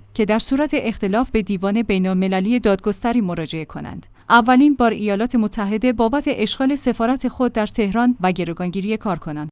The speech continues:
و دیپلمات‌ها به دیوان بین‌المللی دادگستری شکایت کرد. ایران در آن دادگاه حضور پیدا نکرد. پس از سرنگونی هواپیمای مسافربری ایران ایر با موشک آمریکا در تیر هزار و سیصد و شصت و هفت،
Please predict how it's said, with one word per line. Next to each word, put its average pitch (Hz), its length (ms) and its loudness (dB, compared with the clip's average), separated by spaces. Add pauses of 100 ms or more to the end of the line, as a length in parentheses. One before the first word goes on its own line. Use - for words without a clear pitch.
و 214 120 8
دیپلمات‌ها 214 680 4
به 233 120 2
دیوان 214 420 2
بین‌المللی 190 800 4
دادگستری 220 640 4
شکایت 190 520 0
کرد. - 320 -10 (180)
ایران 233 340 6
در 208 220 4
آن 202 220 4
دادگاه 208 440 2
حضور 196 300 2
پیدا 170 300 0
نکرد. 165 440 -4 (180)
پس 294 220 4
از 277 100 4
سرنگونی 214 600 6
هواپیمای 233 760 6
مسافربری 208 760 4
ایران 180 360 2
ایر 180 260 2
با 196 140 4
موشک 214 400 2
آمریکا 190 520 2
در 214 180 4
تیر 285 260 2
هزار 254 340 4
و 254 40 2
سیصد 254 380 0
و 254 40 2
شصت 226 300 -2
و 196 40 -2
هفت، 170 440 -4